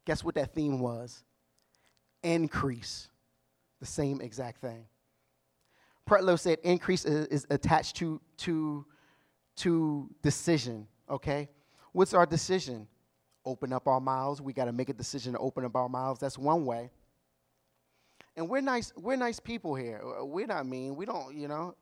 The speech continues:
it's a nice group of people here. We don't have cliques and none of that. Nice group, nice attitudes here. Every, I mean, except for one person. Um, she ain't in here, so I'm gonna talk to her. Aria,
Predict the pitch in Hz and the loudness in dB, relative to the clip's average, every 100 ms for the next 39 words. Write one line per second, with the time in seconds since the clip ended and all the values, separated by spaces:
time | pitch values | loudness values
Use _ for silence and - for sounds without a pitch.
0 | _ _ _ _ _ - 196 180 190 202 | _ _ _ _ _ -14 -10 -6 -2 -2
1 | 180 170 151 - 170 151 123 135 123 139 | 0 -2 -2 -6 -8 -6 -6 -4 -4 -4
2 | 151 143 147 139 - 123 127 - 139 123 | -4 -4 -6 -8 -8 -6 -6 -8 -10 -8
3 | 123 127 117 117 117 120 143 175 170 131 | -8 -10 -10 -8 -8 -12 -10 -10 -10 -12
4 | 113 120 147 147 - 139 139 - 131 127 | -12 -10 -10 -8 -4 -2 -4 -8 -14 -12
5 | 135 127 131 113 - - - 147 151 147 | -10 -8 -8 -10 -18 -20 -6 -2 -2 -2
6 | 170 - 143 143 127 123 143 - 120 123 | -6 -6 -6 -4 -6 -6 -8 -8 -16 -18
7 | - 127 117 113 _ _ _ _ _ - | -16 -12 -12 -14 _ _ _ _ _ -4
8 | 165 123 139 139 120 107 120 101 - 135 | -2 0 -2 -4 -6 -8 -8 -8 -6 -6
9 | 127 101 101 92 117 143 107 98 | -6 -10 -8 2 6 6 4 -4